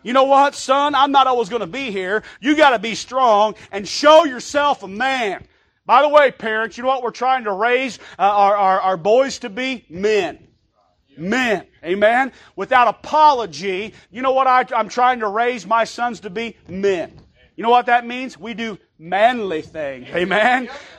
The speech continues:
We do things that men do, and they don't include Barbie dolls, I can tell you that. Amen? No, without apology, we do things that are, are manly things. And by the way, ladies, that goes for your daughters too. You ought to be raising them to be ladies,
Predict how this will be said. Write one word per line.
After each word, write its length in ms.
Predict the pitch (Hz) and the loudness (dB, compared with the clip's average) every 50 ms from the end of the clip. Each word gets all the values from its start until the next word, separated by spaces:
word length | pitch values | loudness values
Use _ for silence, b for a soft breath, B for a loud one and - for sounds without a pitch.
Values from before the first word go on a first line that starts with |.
| B - | B -8
We 80 | 165 226 | -6 -4
do 160 | 247 254 233 | -4 -4 -4
things 360 | - 247 247 247 240 220 185 | -2 0 0 0 -2 -2 -2
that 220 | 226 233 214 175 b b b | 0 0 0 -2 b b b
men 400 | - 170 170 240 311 359 339 302 | -10 -4 0 2 2 2 2 0
do, 300 | 254 247 220 202 175 156 143 | -2 -2 -4 -4 -6 -6 -8
and 140 | 160 180 214 | -8 -6 -4
they 80 | 220 | -2
don't 180 | 240 254 262 254 | -2 -2 -2 -2
include 420 | 233 185 - - 233 240 220 160 | -6 -10 -8 -6 -6 -6 -6 -2
Barbie 400 | 143 220 226 240 220 202 175 180 | 2 4 4 4 4 0 -4 -4
dolls, 300 | 165 170 160 156 156 143 | -2 -2 0 -2 -2 -4
I 140 | 165 170 170 | -6 -6 -6
can 140 | 170 165 165 | -8 -10 -8
tell 180 | 180 185 175 | -6 -6 -4
you 140 | 175 175 165 | -4 -4 -4
that. 260 | 175 180 170 - - - _ - 123 | -4 -4 -4 -4 -6 -12 _ -16 -12
Amen? 500 | 147 160 165 175 175 190 208 233 226 B B B B B _ 185 | -10 -6 -4 -2 0 0 0 0 -2 B B B B B _ 2
No, 220 | 220 208 196 175 | 2 2 4 2
without 280 | 170 180 208 240 247 247 | 0 0 2 2 2 2
apology, 920 | 240 - - - 311 311 302 269 233 214 190 147 156 190 185 196 214 180 B B B - | 0 -2 0 2 4 6 4 4 2 -2 -6 -8 -8 -8 -6 -6 -8 -10 B B B -8
we 160 | 165 240 262 | -6 -6 -4
do 180 | 214 247 247 226 | -4 -4 -4 -4
things 600 | - - 262 262 254 220 202 202 220 226 - B B B _ | -6 -6 -4 -2 0 0 0 0 0 -4 -6 B B B _
that 340 | 160 196 202 208 220 226 - | 2 2 4 4 2 0 0
are, 320 | 208 196 202 202 208 196 B B B - | 2 4 6 6 4 2 B B B 0
are 200 | 185 196 208 214 | 2 2 2 2
manly 600 | 214 220 247 277 311 320 320 302 269 233 202 170 | 0 -2 2 4 6 6 6 4 2 -2 -6 -6
things. 380 | - - 196 180 170 160 156 | -6 -6 -6 -6 -6 -6 -8
And 100 | 170 170 | -8 -6
by 200 | 175 208 226 240 | -2 0 0 0
the 60 | 247 254 | 0 0
way, 180 | 277 294 277 226 | -2 -2 -2 -2
ladies, 400 | 196 190 196 202 208 233 247 185 | -2 0 0 -2 -2 -4 -6 -4
that 180 | 220 233 220 | -4 -4 -2
goes 220 | 190 226 226 220 - | -2 -4 -4 -4 -4
for 220 | - 214 220 233 | -6 -8 -6 -6
your 80 | 240 233 | -6 -4
daughters 440 | 226 254 262 254 240 196 190 170 | -2 0 0 0 -2 -4 -6 -12
too. 220 | - - 254 262 220 | -14 -14 -14 -14 -10
You 140 | 185 185 208 | -4 0 0
ought 100 | 220 220 | 0 0
to 60 | 202 | 0
be 220 | 175 214 202 b b b b - | -4 -10 -10 b b b b -4
raising 340 | 175 196 214 214 - 202 185 | -2 -2 -2 -2 -4 -6 -4
them 220 | 190 208 226 208 | -2 -2 -4 -4
to 40 | 202 | -8
be 140 | 180 226 226 | -10 -10 -6
ladies, 560 | 240 226 214 196 180 151 147 135 135 - | -4 -4 -4 -4 -4 -6 -8 -12 -16 -18